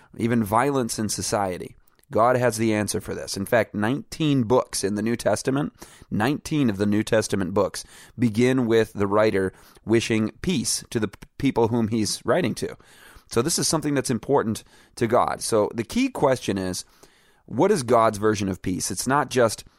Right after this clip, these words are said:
the absence of conflict. It's not just a, a treaty that nations sign and cease their,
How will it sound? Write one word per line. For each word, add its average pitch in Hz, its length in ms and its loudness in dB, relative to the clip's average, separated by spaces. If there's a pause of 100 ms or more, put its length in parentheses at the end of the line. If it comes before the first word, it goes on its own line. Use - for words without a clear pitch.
(160)
the 110 200 0
absence 104 380 0
of 95 80 -10
conflict. 101 560 -2
It's - 160 -6
not 117 180 0
just - 300 0
a, 101 260 0 (380)
a - 80 -6
treaty 113 460 0
that 92 180 0
nations 107 420 -2
sign 98 420 0
and 98 220 -4
cease - 300 -2
their, 98 380 2